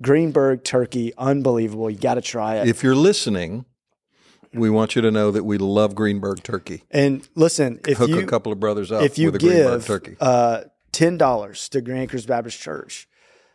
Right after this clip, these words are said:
Speaker 1: uh, then you will still owe the same amount for a regular <laughs> Greenberg turkey. <laughs> I just, you thought I was gonna give out a
Speaker 2: <laughs> I was
Speaker 1: coupon?
Speaker 2: going, "Really? Really?"
Speaker 1: Uh,
Speaker 2: With
Speaker 1: no,
Speaker 2: my
Speaker 1: I'm,
Speaker 2: pumpkin
Speaker 1: I'm
Speaker 2: pie?
Speaker 1: joking. I'm joking. Uh,
Speaker 2: <laughs>
Speaker 1: uh, but man, I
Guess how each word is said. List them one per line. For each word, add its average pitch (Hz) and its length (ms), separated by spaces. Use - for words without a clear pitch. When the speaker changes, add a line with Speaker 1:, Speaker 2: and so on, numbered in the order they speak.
Speaker 1:
uh, 117 460
then 135 200
you 143 120
will 143 100
still 147 400
owe 139 220
the 123 120
same 135 280
amount 131 340
for 135 180
a 131 60
regular 135 400
<laughs> 120 80
Greenberg 139 420
turkey. 139 560
<laughs> - 40
I - 180
just, - 320
you 196 300
thought 196 160
I - 20
was 190 100
gonna 175 180
give 175 140
out 170 120
a - 60
Speaker 2:
<laughs> - 100
I 311 60
was 269 40
Speaker 1:
coupon? 175 280
Speaker 2:
going, 214 200
"Really? 214 360
Really?" 233 360
Speaker 1:
Uh, 165 340
Speaker 2:
With 151 80
Speaker 1:
no, 160 100
Speaker 2:
my 147 80
Speaker 1:
I'm, 139 60
Speaker 2:
pumpkin 185 260
Speaker 1:
I'm 156 100
Speaker 2:
pie? 143 80
Speaker 1:
joking. 147 320
I'm 127 160
joking. 131 420
Uh, 131 260
Speaker 2:
<laughs> 127 180
Speaker 1:
uh, 139 220
but 131 240
man, 135 240
I 127 240